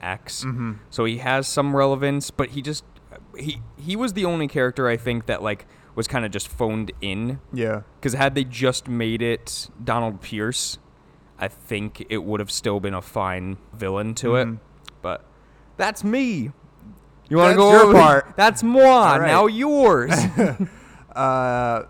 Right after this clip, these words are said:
Speaker 2: so Logan is the final tale of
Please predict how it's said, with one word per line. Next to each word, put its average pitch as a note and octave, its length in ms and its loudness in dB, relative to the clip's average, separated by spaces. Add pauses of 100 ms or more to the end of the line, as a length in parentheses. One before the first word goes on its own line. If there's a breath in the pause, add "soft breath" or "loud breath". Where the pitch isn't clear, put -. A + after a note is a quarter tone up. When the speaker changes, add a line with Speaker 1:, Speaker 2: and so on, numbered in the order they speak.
Speaker 2:
so D3 260 -4
Logan B3 680 -4
is D3+ 640 -6 (140)
the C#3 120 -8
final D3 560 -2
tale G#2+ 540 -6 (840)
of G#2+ 580 -6